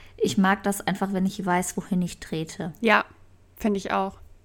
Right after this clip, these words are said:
Speaker 2: Das finde ich auch.
Speaker 1: Deshalb.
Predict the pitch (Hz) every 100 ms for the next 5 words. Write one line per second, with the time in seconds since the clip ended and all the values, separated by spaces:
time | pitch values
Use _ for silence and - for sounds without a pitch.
0 | - - - - _ _ - _ - _
1 | - 220 - 214 208 208 208 202 208 -
2 | 180 - 175 175